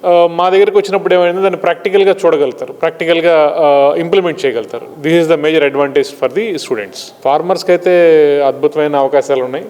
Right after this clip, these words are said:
ఆ, ఈ బ్యాలెన్స్డ్ న్యూట్రిషన్ అనేది, ఆ, పెద్ద ఎత్తున మేము ప్రచారం చేయబోతున్నాము. And యూనివర్సిటీ పరంగా కూడా more authentic studies జరుగుతాయి. ఏ, ఇప్పటిదాకా జనరల్గా చాలా కంపెనీస్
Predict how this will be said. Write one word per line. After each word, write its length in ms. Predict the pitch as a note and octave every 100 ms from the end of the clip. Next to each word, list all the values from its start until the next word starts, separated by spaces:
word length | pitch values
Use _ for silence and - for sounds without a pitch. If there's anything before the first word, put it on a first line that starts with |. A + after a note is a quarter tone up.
| - D3
ఆ, 580 | C#3 C#3 C3+ C3 C3 C#3
ఈ 120 | C#3
బ్యాలెన్స్డ్ 580 | B2+ C#3 D3+ F3 E3+ E3+
న్యూట్రిషన్ 560 | E3 D#3+ E3 D#3 D#3
అనేది, 680 | D3+ D3+ D3+ F3+ D#3+ C3+ - C#3
ఆ, 720 | C3+ C3 B2+ B2+ B2 B2 B2 B2+ - -
పెద్ద 180 | - C3
ఎత్తున 640 | - D#3 - D#3 C#3+ B2+ C3
మేము 220 | C#3 C3+
ప్రచారం 560 | C3 C3+ C3 D#3+ D#3+ D#3 D#3
చేయబోతున్నాము. 720 | D#3 D3+ D#3 D#3 D3+ F#3 B3+ F3+
And 100 | E3+
యూనివర్సిటీ 460 | D#3 E3+ G3+ F#3+ G#3
పరంగా 360 | F#3 F#3 F3+ F3
కూడా 460 | E3+ F#3 F#3 G3+ B3 - D3+
more 220 | G3+ A#3
authentic 640 | A3+ - F3 F3+ A#3 A3+
studies 340 | - F#3 F3 C#3+
జరుగుతాయి. 420 | C#3 B2 - - - -
ఏ, 200 | D3 D3
ఇప్పటిదాకా 500 | D3 E3+ F3 F#3+ G3
జనరల్గా 480 | F3+ F3+ F3+ F#3+ F#3+ F#3
చాలా 180 | E3+ F#3
కంపెనీస్ 840 | F#3 F3 F3+ F#3 - F#3 F3